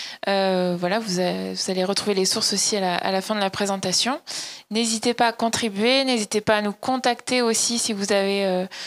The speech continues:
justement des, des conseils, des remarques. Euh, on est, comme on est débutant, euh, dans l'open source, donc, euh, voilà, on est, on est ouvert aux, aux conseils, aux remarques et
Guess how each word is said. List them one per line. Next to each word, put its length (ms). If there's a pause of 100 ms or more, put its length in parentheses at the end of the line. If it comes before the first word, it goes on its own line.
(160)
justement 500
des, 260
des 140
conseils, 400
des 140
remarques. 500
Euh, 220
on 120
est, 320
comme 280 (320)
on 140
est 120
débutant, 560 (480)
euh, 180
dans 140
l'open 280
source, 320
donc, 240
euh, 240
voilà, 320
on 140
est, 320
on 160
est 100
ouvert 420
aux, 260 (440)
aux 100
conseils, 500
aux 100
remarques 540
et 320